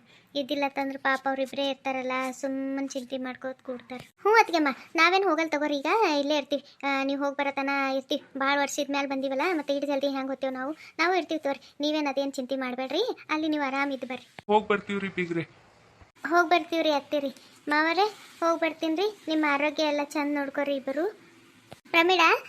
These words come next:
Speaker 1: ನಿಮ್ಮ ಅತ್ತಿಗೆಮ್ಮ ಕಾಲ್ಸೆ ಮಾಡೋದ್ ಗೊತ್ತಾಗಲ್ಲ ಏನ್ ನಿನಗ? ಆಕಿ ನೋಡ್ ಪೂಜಾ ಎಲ್ಲೋರ್ಗಿ ಇಲ್ಲಿ ಕಾಲ್ಸೆ ಮಾಡ್ದೋಳು.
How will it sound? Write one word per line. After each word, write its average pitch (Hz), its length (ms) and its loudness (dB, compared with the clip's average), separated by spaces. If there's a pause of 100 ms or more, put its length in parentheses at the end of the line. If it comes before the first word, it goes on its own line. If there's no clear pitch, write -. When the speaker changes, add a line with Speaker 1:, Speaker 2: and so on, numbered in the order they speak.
(160)
Speaker 1:
ನಿಮ್ಮ 392 160 4
ಅತ್ತಿಗೆಮ್ಮ 415 340 4
ಕಾಲ್ಸೆ 427 300 4
ಮಾಡೋದ್ 415 300 4
ಗೊತ್ತಾಗಲ್ಲ 415 400 6
ಏನ್ 415 120 4
ನಿನಗ? 415 240 2 (400)
ಆಕಿ 392 160 -2
ನೋಡ್ 415 240 2
ಪೂಜಾ 415 400 4
ಎಲ್ಲೋರ್ಗಿ 381 400 2
ಇಲ್ಲಿ 381 380 2
ಕಾಲ್ಸೆ 359 340 2
ಮಾಡ್ದೋಳು. 381 460 2